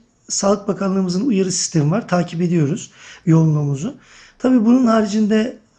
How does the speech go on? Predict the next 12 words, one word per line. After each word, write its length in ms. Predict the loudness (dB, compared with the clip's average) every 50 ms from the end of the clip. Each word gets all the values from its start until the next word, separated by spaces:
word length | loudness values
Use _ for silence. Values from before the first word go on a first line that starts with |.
| -6
acil 240 | -2 -2 -2 -2 -2
servislerimizde 760 | -2 -2 -2 -2 -2 -2 -4 -4 -4 -4 -2 -2 -4 -4 -2
bir 60 | -2
yüz-, 220 | -2 -4 -4 -6 -6
yüzde 420 | -4 -2 -2 0 0 0 0 0
on 320 | 0 2 2 2 2 0
civarında 420 | 0 -2 -2 -2 -2 -2 -2 -2 -2
bir 180 | -2 -2 -2
artış 220 | -4 -4 -6 -10 -10
söz 280 | -6 -4 -4 -4 -4
konusu. 380 | -4 -4 -4 -4 -4 -6 -12 -18 -20 _ _ -20 -20 -20 -20 -20 -20 -20 -20 -20 _ _ _ _ _ -4
Ee, 60 | 0